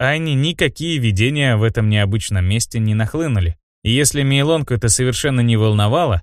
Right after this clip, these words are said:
переводчица вообще не ждала от себя каких-то пророчеств и даже не очень-то верила во все эти глупые предсказания,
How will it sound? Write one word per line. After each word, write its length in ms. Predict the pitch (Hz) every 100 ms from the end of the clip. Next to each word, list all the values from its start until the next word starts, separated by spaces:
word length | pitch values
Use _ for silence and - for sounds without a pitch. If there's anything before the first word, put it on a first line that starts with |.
| -
переводчица 580 | - 127 156 - 135 139
вообще 360 | 131 143 - 147
не 120 | 104
ждала 340 | 87 104 117
от 100 | 104
себя 260 | - 113 139
каких-то 460 | - 95 104 - 92
пророчеств 760 | 113 107 131 151 104 - -
и 60 | 107
даже 360 | 110 107 110 98
не 140 | 120
очень-то 440 | 131 - 117 123
верила 420 | 120 147 120 101 92
во 140 | 98
все 160 | - 117
эти 140 | 107
глупые 400 | 98 120 98 107
предсказания, 800 | 113 110 - 127 110 92 82